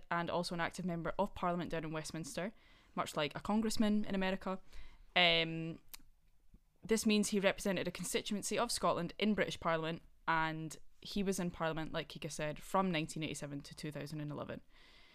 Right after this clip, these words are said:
He then stepped down to focus on his role as First Minister of Scotland within the S N P. As Kika kind of added on there, um,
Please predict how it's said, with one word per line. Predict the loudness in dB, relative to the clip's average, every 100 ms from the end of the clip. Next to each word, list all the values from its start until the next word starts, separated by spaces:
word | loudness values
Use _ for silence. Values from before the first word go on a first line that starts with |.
| -4
He | 4
then | 6 6
stepped | 4 2
down | 2 -4
to |
focus | -4 -4 -4
on | -4
his | -4
role | -2 -4
as | -4
First | -6 -6
Minister | -6 -6 -6
of | -8
Scotland | 2 4 4 0 -6
within | -8 -8
the | -8
S | -8 -8
N | -10
P. | -10 -10 -14 -20 -18 -16 -2 4
As | 6
Kika | 6 2 2 0
kind | 0 4
of | 2 0 -8 -20 -20 -2
added | 2 2 2
on | 2 2
there, | 2 2 0 -6 -20 -20 -20 -20 -20 0
um, | 4 4 4 0 -4